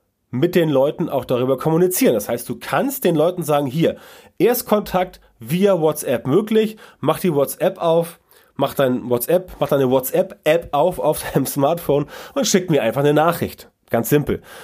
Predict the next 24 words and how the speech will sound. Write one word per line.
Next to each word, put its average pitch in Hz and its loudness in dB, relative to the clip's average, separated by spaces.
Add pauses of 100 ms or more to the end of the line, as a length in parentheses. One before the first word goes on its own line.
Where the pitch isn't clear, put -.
(220)
Ähm, 117 0 (100)
das 117 0
kannst 170 0
du 165 2
den 151 4
Leuten 139 2
sagen, 147 2
du 151 -2
kannst 135 -4
die 139 -4
Leute 123 2
entsprechend 110 -4
darauf 110 0
hinweisen, 143 2
dass 120 0
du 117 -2
das 104 -2
hast 185 4
und 220 0
dann 214 4
machen 170 2
die 151 -2
das 110 -2
auch. - -12